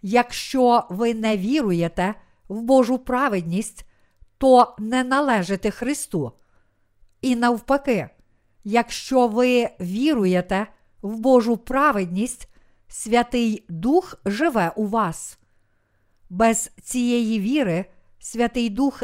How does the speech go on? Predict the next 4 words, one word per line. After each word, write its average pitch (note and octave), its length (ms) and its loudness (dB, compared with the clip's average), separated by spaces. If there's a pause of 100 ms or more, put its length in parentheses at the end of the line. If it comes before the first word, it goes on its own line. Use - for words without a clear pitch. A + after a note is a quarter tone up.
не B3 280 -2
зможе A3 640 -2 (380)
провадити F#3+ 1080 0
вас. F#3+ 540 -6